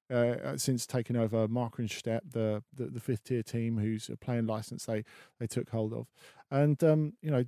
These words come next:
German football, which is really big on tradition, th-, like, reacted to this really badly. I mean, I, I remember when I went to, uh, Dortmund versus Leipzig in the first season that Leipzig were up, and they finished second in the first season in the top flight, of course.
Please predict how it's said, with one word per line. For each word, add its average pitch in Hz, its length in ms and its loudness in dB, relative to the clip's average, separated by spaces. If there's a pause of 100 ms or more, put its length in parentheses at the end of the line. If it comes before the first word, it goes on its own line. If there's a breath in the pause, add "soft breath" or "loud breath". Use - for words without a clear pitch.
(160)
German 196 300 8
football, 127 320 0
which 123 160 0
is 123 100 4
really 135 440 6 (180)
big 123 340 2 (180)
on 120 120 -4
tradition, 120 640 -4 (640)
th-, - 100 -20
like, 143 200 -2
reacted 160 440 2
to - 60 -20
this 117 180 -4
really 123 140 0
badly. 165 320 -4
I 117 80 0
mean, 135 160 4
I, 139 60 6
I 151 160 2
remember 151 400 4
when 127 180 0
I 123 140 0
went 120 360 -2 (120)
to, 110 680 0 (220)
uh, 113 140 -8 (240)
Dortmund 131 420 -2
versus 117 520 -8 (120)
Leipzig 110 460 -8 (260)
in 117 120 -6
the 107 40 -4
first 117 300 -2
season 110 300 -4
that 110 180 -4
Leipzig 113 340 -6
were 113 120 -2
up, 107 160 -4
and 110 80 -8
they - 20 -6
finished 139 300 -8
second - 340 -8
in - 80 -12
the 135 80 -12
first - 260 -10
season 131 300 -8
in - 80 -8
the 135 60 -14
top - 200 -10
flight, 127 280 -8
of - 120 -16
course. 127 320 -8